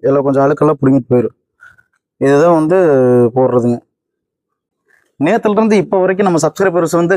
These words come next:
கமெண்ட்ல கேட்டிருந்த கேள்விக்கு வந்து இந்த வீடியோல ஆன்சர் பண்ணியாச்சு. இன்னையில இப்ப இருந்து நாளைக்கு வந்து சாயந்தரம் வரைக்கும் நீங்க கேக்குற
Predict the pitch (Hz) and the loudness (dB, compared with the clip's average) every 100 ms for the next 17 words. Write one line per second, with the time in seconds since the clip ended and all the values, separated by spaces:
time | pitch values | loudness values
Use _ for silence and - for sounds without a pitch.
0 | 165 170 170 175 170 151 156 151 165 165 | -2 -2 -2 -2 -2 0 0 0 -2 -2
1 | 160 156 175 180 165 156 165 170 156 156 | 0 0 0 0 2 2 2 2 0 -2
2 | 156 147 151 139 170 208 - - - - | -2 -2 0 -2 -2 -2 -4 -12 -16 -18
3 | - _ 185 214 202 190 175 - 220 214 | -20 _ -4 -2 0 0 -2 0 0 2
4 | 240 226 196 180 170 165 160 156 147 147 | 2 2 2 2 2 2 2 2 2 2
5 | 143 170 196 185 185 180 196 202 170 175 | 2 0 0 0 0 0 -2 -2 -2 -2
6 | 175 170 170 185 214 185 175 170 156 175 | -2 0 0 0 -2 0 0 0 0 0
7 | 170 | 0